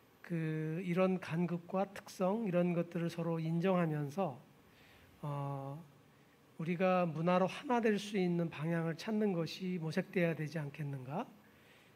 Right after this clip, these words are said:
그래서 아까 제가 잠깐 소개했던 그 스페인의 카탈루냐 축제가 그 인간 탑쌓기 대회를 통해서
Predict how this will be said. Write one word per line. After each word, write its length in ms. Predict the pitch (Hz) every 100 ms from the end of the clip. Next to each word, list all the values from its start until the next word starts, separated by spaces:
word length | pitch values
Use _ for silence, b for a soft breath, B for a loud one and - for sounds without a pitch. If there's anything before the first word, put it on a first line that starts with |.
| b
그래서 320 | - 175 190
아까 480 | 170 165 202 196 190
제가 220 | 170 180
잠깐 540 | 185 180 170 185 180 175 - -
소개했던 760 | - 196 185 180 - 180 156 131 - - b b b b b
그 280 | 170 165 165
스페인의 840 | - - 208 202 202 190 175 233 -
카탈루냐 480 | - 220 220 208 196
축제가 680 | 202 - 202 175 139 156 254 - - b b b b b b
그 300 | 180 165 165
인간 320 | 165 185 202
탑쌓기 500 | 190 233 - 233 233
대회를 300 | 196 190 180
통해서 540 | 170 165 151 147 143